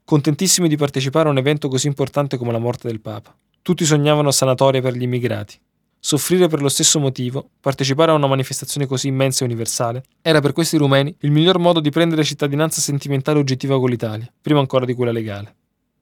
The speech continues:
Mio padre adorava Giovanni Paolo secondo. Il fascino di quell'uomo che faceva baciare a tutti la sua mano lo esaltava. Come era riuscito senza palesi ricatti e chiare strategie a raggiungere quel potere immenso d'ascolto,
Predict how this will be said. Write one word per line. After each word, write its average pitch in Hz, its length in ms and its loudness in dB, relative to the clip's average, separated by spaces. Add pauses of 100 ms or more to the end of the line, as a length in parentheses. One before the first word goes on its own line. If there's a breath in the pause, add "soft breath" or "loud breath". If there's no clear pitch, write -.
(400)
Mio 160 120 4
padre 170 240 4
adorava 143 380 4
Giovanni 113 320 -4
Paolo 110 180 -8
secondo. 110 520 -12 (100)
Il 143 100 -6
fascino 156 380 2
di 143 100 -2
quell'uomo 127 460 2
che 120 80 -8
faceva 131 320 -2
baciare 127 340 -2
a 123 40 -6
tutti 131 260 -8
la 123 80 -4
sua 120 140 -6
mano 135 300 0
lo 135 120 0
esaltava. 117 520 -6 (720)
Come 165 220 4
era 170 80 8
riuscito 160 420 2
senza 147 300 0
palesi 143 400 2
ricatti 131 640 -2
e 135 140 -6
chiare 151 240 2
strategie 131 560 -2
a 127 40 2
raggiungere 135 460 2
quel 123 140 -2
potere 139 300 0
immenso 135 320 0
d'ascolto, 151 560 -4